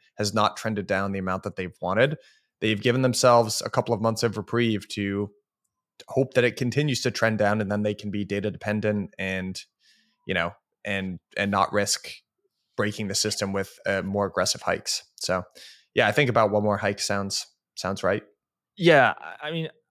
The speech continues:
Speaker 2: I have been doing some work on the banks, and if you look at the number of banks, I think the majority of banks in the United States are not having a good time with high
Speaker 1: <laughs>
Speaker 2: interest rates, to put it,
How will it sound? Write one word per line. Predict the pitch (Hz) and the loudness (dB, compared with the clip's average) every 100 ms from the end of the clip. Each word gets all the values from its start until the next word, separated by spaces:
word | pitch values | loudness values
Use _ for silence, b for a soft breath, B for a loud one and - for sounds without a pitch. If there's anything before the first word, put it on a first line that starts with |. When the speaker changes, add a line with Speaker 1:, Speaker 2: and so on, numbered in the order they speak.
| _ 147 | _ 2
Speaker 2:
I | |
have | 147 165 180 180 - | 4 6 4 4 -2
been | 139 | -6
doing | 131 139 127 | -6 -6 -4
some | 143 131 120 104 _ _ _ _ | -4 -4 -6 -10 _ _ _ _
work | 120 127 123 - | -2 0 0 -2
on | 117 113 110 - | -2 -2 -8 -12
the | - 110 | -10 -4
banks, | 110 107 95 - - - | -2 -2 -4 -8 -8 -2
and | 123 120 117 104 - _ _ _ _ _ _ _ | 0 0 -2 -8 -16 _ _ _ _ _ _ _
if | 123 | -2
you | 156 | 0
look | 180 | 0
at | |
the | 156 | -2
number | 135 135 180 214 170 131 | 0 4 4 4 2 2
of | 123 101 | -2 -4
banks, | 107 90 95 - - - _ _ - | -4 -4 -8 -10 -10 -14 _ _ -8
I | 120 | -2
think | 123 104 | -2 -2
the | 117 110 - | -8 -12 -6
majority | 127 117 175 185 151 | -2 6 6 6 4
of | |
banks | 127 123 - | -2 -4 -6
in | 117 | -8
the | |
United | 113 117 117 110 | -6 -6 -6 -8
States | - 123 131 - - _ _ _ _ _ _ _ - | -6 -6 -6 -10 -12 _ _ _ _ _ _ _ 0
are | 127 | 2
not | 120 120 120 113 | 2 4 4 4
having | - 110 110 107 | 0 -4 -4 -4
a | |
good | 101 104 | -6 -8
time | 101 107 113 131 139 | -6 -4 -4 -4 -8
with | 117 104 - - | -8 -10 -10 -10
high | - 101 101 - | -6 -2 -2 -4
Speaker 1:
<laughs> | |
Speaker 2:
interest | 113 123 - | -6 -4 0
rates, | 143 151 - | 0 -2 -6
to | - - | -12 -4
put | |
it, | 120 | -4